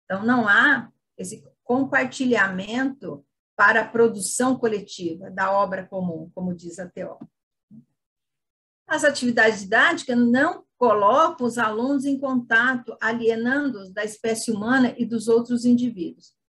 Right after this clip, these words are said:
Claro que aqui há, né, é um aspecto um pouco genérico, mas é muito comum ver em sala de aula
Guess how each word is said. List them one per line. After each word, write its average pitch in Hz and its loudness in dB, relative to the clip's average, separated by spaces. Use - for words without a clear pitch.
Claro 277 2
que 240 -4
aqui 226 -2
há, 190 -2
né, 247 -8
é 214 0
um 220 -4
aspecto 214 -4
um 190 -8
pouco 196 -8
genérico, 190 -2
mas 240 2
é 269 0
muito 320 2
comum 302 2
ver 220 6
em 208 -6
sala 202 -2
de 196 -8
aula 220 -2